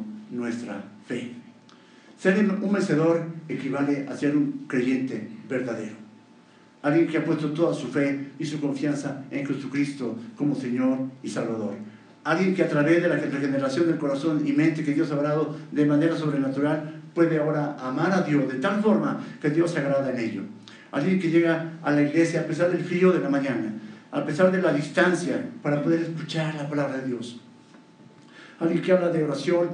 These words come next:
porque la practica. Alguien que habla del Evangelio porque conoce a Cristo y porque le desea compartir el Evangelio. Alguien que tiene una comunión especial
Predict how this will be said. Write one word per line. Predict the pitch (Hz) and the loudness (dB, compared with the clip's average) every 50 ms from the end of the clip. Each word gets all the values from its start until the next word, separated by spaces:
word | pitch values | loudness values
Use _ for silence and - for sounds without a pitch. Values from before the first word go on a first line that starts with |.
| - - - - - | -6 -10 -14 -6 -2
porque | 196 185 - 175 160 | 0 0 2 2 0
la | 151 143 | 0 0
practica. | 151 147 147 - - 208 208 208 - - - - - - - - - - - - - - - - - - - - - - - - - - - - - - - - - - - - - - - | 0 0 -2 -2 0 2 2 2 2 -2 -4 -6 -8 -12 -16 -18 -20 -20 -20 -20 -20 -20 -20 -20 -20 -20 -20 -20 -20 -20 -20 -20 -20 -20 -20 -20 -20 -20 -20 -20 -20 -20 -20 -20 -20 -18 -8
Alguien | - 139 156 160 165 151 156 | -2 0 2 2 2 2 2
que | 165 | 0
habla | 165 160 147 | 0 0 0
del | 135 131 | 0 0
Evangelio | 127 131 120 - 151 139 127 131 127 127 - - - - | -2 -2 -2 -2 -2 -2 -2 -2 -4 -6 -6 -10 -12 -8
porque | - 143 139 151 143 139 | -6 -6 -4 -2 -4 -4
conoce | 135 123 131 135 127 131 131 | -4 -6 -6 -8 -6 -6 -6
a | 120 | -8
Cristo | 110 123 131 - - - 120 104 95 - - - - - - - | -6 -8 -10 -10 -12 -12 -12 -12 -12 -12 -16 -18 -20 -20 -18 -10
y | - | -8
porque | - - 139 120 - 127 | -6 -6 -6 -6 -4 -4
le | 120 123 117 - 123 123 | -4 -4 -4 -4 -4 -4
desea | 123 123 - - 147 147 147 - | -4 -4 -4 -4 -4 -4 -2 -4
compartir | 135 127 - 131 127 - 151 147 135 | -4 -6 -6 -8 -6 0 2 2 2
el | 131 | 2
Evangelio. | 131 123 - - - 139 123 117 113 113 - - - - - - - - - - - - _ - - - - _ _ - _ - - - _ - - - - - - - - _ - - - - _ - - - - _ - - - - - - - - - - - - - _ - - - - _ - _ _ _ - - - - - - - - - - - - - - - - - - - - _ - - - - - - _ - | -2 -4 -6 -6 -6 -6 -6 -6 -6 -8 -10 -12 -16 -18 -20 -20 -20 -20 -20 -20 -20 -20 _ -20 -20 -20 -20 _ _ -20 _ -20 -20 -20 _ -20 -20 -20 -20 -20 -20 -20 -20 _ -20 -20 -20 -20 _ -20 -20 -20 -20 _ -20 -20 -20 -20 -20 -20 -20 -20 -20 -20 -20 -20 -20 _ -20 -20 -20 -20 _ -20 _ _ _ -20 -20 -20 -20 -20 -20 -20 -20 -20 -20 -20 -20 -20 -20 -20 -20 -20 -20 -20 -20 _ -20 -20 -20 -20 -20 -20 _ -14
Alguien | 123 117 107 123 117 | -12 -8 -8 -6 -6
que | 120 117 | -8 -8
tiene | - 127 117 113 120 | -6 -6 -6 -6 -6
una | 120 113 104 | -6 -8 -8
comunión | 110 107 107 107 110 113 107 101 98 - - - - - - - - - - | -8 -8 -6 -6 -6 -6 -6 -8 -8 -10 -14 -18 -20 -20 -20 -20 -20 -10 -6
especial | 143 139 - - 113 - - 120 123 113 - - - | -6 -6 -4 -4 -6 -6 -4 -2 -2 -2 -2 -6 -8